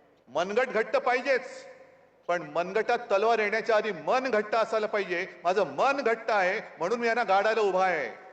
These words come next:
मन पाहिजे घट्ट, नाहीतर उपयोग काय? तलवार दिले, पण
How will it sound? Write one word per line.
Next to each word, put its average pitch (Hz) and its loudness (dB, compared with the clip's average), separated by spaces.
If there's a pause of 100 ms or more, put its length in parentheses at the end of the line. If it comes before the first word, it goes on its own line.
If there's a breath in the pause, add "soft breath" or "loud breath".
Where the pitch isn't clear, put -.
(1900)
मन 269 2
पाहिजे 269 2
घट्ट, 214 -2 (1000)
नाहीतर 202 0
उपयोग 277 2
काय? 220 0
तलवार 240 4
दिले, 254 0 (1160)
पण 208 2